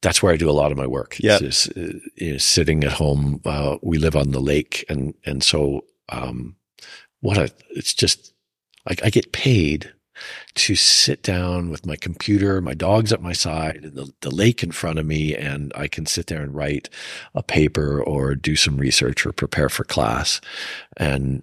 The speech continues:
Speaker 1: so a lot of my life, I, I love, I love what I do. And, and so I, I spend a lot of time doing it.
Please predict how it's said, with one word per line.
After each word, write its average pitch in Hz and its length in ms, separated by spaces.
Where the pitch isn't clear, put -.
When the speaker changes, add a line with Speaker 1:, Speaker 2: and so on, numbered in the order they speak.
Speaker 1:
so 90 160
a - 20
lot 95 220
of 101 80
my 90 100
life, 78 340
I, 98 180
I 92 60
love, 101 440
I 87 100
love 85 280
what 76 100
I 67 120
do. 62 220
And, 67 360
and 67 200
so 73 300
I, 65 80
I 73 100
spend 76 300
a 71 60
lot 69 200
of 62 60
time 60 240
doing 60 240
it. - 140